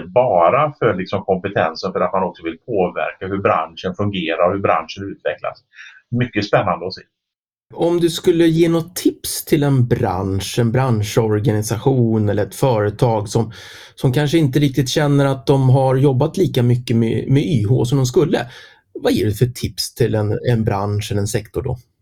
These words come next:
Speaker 1: Jag skulle säga så här, att om, om man identifierar att det finns vissa kompetenser man behöver som man inte har eller ser att det finns på arbetsmarknaden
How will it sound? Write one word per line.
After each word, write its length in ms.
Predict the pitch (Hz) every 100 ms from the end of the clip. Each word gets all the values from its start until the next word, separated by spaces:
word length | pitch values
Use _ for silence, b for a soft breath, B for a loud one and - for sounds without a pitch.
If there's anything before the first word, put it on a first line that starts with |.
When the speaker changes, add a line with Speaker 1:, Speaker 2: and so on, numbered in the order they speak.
| _
Speaker 1:
Jag 140 | 110 110
skulle 240 | - 147
säga 240 | 143 135 117
så 120 | 110
här, 120 | 98
att 160 | 101 120
om, 480 | 117 135 131 139 -
om 280 | 156 175
man 200 | 170 170
identifierar 1400 | 165 156 151 139 147 147 120 98 87 82 85 85 85 80 _ _
att 200 | 95 90 -
det 100 | 92
finns 340 | 90 85 -
vissa 360 | 95 95 - 82
kompetenser 800 | - - 80 127 165 165 - 151
man 220 | 139 139
behöver 420 | 139 123 113 120
som 160 | - 120
man 140 | 117
inte 420 | 113 104 107 104 - _ _
har 440 | 95 120 143 139
eller 180 | 117 110
ser 300 | 101 107 92
att 140 | 90 90
det 120 | 87
finns 460 | 95 90 151 - -
på 100 | 147
arbetsmarknaden 920 | 143 139 - 127 123 131 131 143